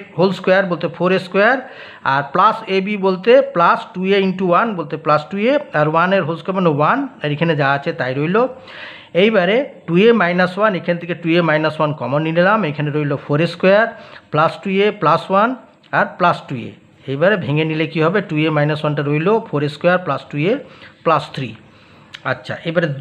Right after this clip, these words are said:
দ্বিতীয় নম্বর, একে দুইয়েরটা দেখো, one by eight a to the power cube plus eight by b to the power cube। এটাকে ওই a to the power cube plus b to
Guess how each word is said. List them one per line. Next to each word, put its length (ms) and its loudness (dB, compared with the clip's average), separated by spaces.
দ্বিতীয় 280 2
নম্বর, 300 4
একে 180 0
দুইয়েরটা 420 0
দেখো, 200 -6
one 120 0
by 180 2
eight 220 -4
a 80 -8
to 100 -8
the 120 -4
power 260 4
cube 180 -4
plus 240 2
eight 220 0
by 180 4
b 20 -12
to 120 -6
the 140 -2
power 220 2
cube। 240 -2
এটাকে 300 2
ওই 100 2
a 80 -4
to 120 -4
the 120 0
power 260 4
cube 220 -2
plus 240 2
b 40 -8
to 60 -8